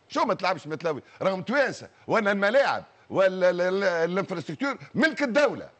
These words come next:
شو هو كابتن؟ معناها غدوة تجي قنطرة تقول لي ما تعديش في القنطرة هذه، هذه نتاع الولاية نتاعي وتاع الجماعات المحلية هذه. ماهوش معقول قاعد ساير، وما نحبش نزيد نتعمق في كلامي خاطر نتنرفز شوية باش نقول كلام آخر. ماهوش معقول.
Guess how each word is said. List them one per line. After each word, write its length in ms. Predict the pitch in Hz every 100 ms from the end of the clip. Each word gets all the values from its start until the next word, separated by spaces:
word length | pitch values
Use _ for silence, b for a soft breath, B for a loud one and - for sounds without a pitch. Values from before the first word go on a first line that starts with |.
| _ _ _ _ _
شو 140 | - 320
هو 180 | 247
كابتن؟ 280 | 135 170 -
معناها 220 | 202 285
غدوة 300 | 240 269 240
تجي 200 | 185 226
قنطرة 560 | 240 240 294 277 294 - - B -
تقول 120 | 302
لي 80 | 294
ما 100 | 294
تعديش 360 | 262 285 285
في 80 | 277
القنطرة 320 | 269 277 262
هذه، 280 | 262 233 214 - B
هذه 260 | 220 277 262
نتاع 200 | 214 247
الولاية 400 | 240 247 240 190
نتاعي 420 | 220 262 254 226 B 156
وتاع 240 | 175 247
الجماعات 520 | 196 240 226 226 233
المحلية 500 | 214 214 208 214 180
هذه. 260 | 165 165 123 b b
ماهوش 260 | 254 277
معقول 500 | 254 269 - 320 220
قاعد 260 | 151 190 156
ساير، 280 | - 196 165 B B
وما 220 | 120 180 233
نحبش 460 | 185 311 226 156
نزيد 300 | 175 254 208
نتعمق 480 | 208 185 262 240 185
في 140 | 202
كلامي 300 | 185 247 240
خاطر 240 | 220 226 175
نتنرفز 380 | 175 202 190 -
شوية 360 | 220 254 254 - B
باش 200 | - 202
نقول 280 | 214 220 247
كلام 220 | 190 214 196
آخر. 220 | 180 - - _ b
ماهوش 360 | - 185 294 240
معقول. 520 | 277 254 240 247 143